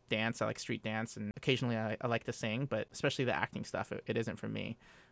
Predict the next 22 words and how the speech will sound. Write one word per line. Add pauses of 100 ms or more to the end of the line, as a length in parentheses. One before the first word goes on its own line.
But
around
twenty
fifteen, (480)
I
started (160)
this,
like,
seed
just
kind
of,
like, (300)
popped
into
my
head
and
started
growing (380)
that,
like,